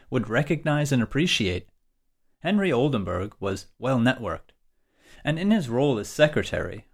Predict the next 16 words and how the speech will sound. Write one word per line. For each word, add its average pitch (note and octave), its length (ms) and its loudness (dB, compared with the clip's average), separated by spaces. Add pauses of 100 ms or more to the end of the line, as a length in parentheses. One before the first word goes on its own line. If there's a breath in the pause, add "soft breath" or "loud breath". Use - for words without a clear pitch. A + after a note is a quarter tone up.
Oldenburg's G#2+ 640 0
decision B2 580 0
to F#2+ 180 -2
vet A#2 520 4
the G#2 80 -8
manuscripts B2 640 -2
arriving G#2+ 540 0
at F#2 240 -4
Gresham G#2+ 380 2
College, C#3 520 2 (280 soft breath)
first - 320 2
home B2 300 4
of F2+ 100 -4
the F2+ 80 -4
Royal G2+ 260 2
Society, A2 680 0